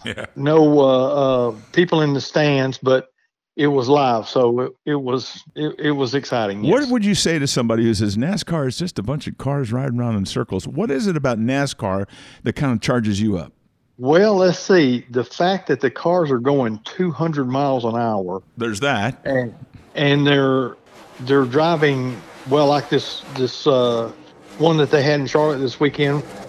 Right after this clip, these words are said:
Speaker 2: was six hundred miles, the Coca-Cola six hundred.
Speaker 1: So there was, like, seven races in about eleven days recently. Is that right?
Speaker 2: Yeah. And I, of course, I, you know, I have my favorite drivers. My favorite was Dale Earnhardt, which, of course, he got killed.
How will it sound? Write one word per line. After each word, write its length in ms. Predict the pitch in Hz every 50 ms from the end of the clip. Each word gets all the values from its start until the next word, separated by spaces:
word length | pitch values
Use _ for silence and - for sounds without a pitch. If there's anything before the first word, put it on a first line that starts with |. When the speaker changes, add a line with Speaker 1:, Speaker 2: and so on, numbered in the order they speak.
| - -
Speaker 2:
was 160 | 135 123 113 -
six 320 | - - 170 165 - -
hundred 400 | - 160 170 165 - 139 143 127
miles, 420 | 123 123 127 127 113 101 92 - -
the 60 | 107
Coca-Cola 580 | - - 139 131 - 127 120 - 135 127 120 -
six 240 | - - 120 - -
hundred. 300 | 120 110 101 92 87 - - - - - - - - - - - - - 110 113 123
Speaker 1:
So 180 | 101 131 156 139
there 140 | 127 139 139
was, 140 | 135 127 143
like, 200 | 139 131 - -
seven 480 | - - - 185 185 202 233 233 196
races 420 | 165 156 165 175 - 165 139 120 131
in 100 | 120 120
about 200 | 113 117 110 107
eleven 360 | 107 110 123 135 139 143 120
days 420 | 104 110 113 123 120 104 92 87 82
recently. 360 | 95 95 92 - - 82 90 92
Is 100 | 92 107
that 120 | 123 107
right? 260 | 127 131 151 180 202
Speaker 2:
Yeah. 320 | 117 120 127 - 92 90 - - - -
And 160 | 170 170 170
I, 140 | 190 208 175 147
of 200 | - 165 151 147
course, 260 | - 190 180 156 151
I, 140 | 160 156 156
you 160 | 147 160 151
know, 240 | 143 139 147 147 143
I 160 | 143 143 143
have 120 | 151 147 135
my 180 | 131 135 139
favorite 400 | 131 - 139 135 127 139 135 117
drivers. 420 | 120 127 120 120 120 127 120 117 131 - - - - -
My 240 | 123 117 117 117 113
favorite 500 | - - - - - - 127 135 135 113
was 400 | 123 120 120 120 113 - - - - 120
Dale 260 | 113 127 127 127 127 127
Earnhardt, 500 | 131 131 117 117 127 131 131 135 143 - - - - - - - - - - - - - - - -
which, 200 | 127 127 120 -
of 100 | 120 -
course, 280 | - 139 135 127 117
he 120 | - 131 127
got 280 | 123 131 123 - -
killed. 420 | - 123 120 120 120 127 127 -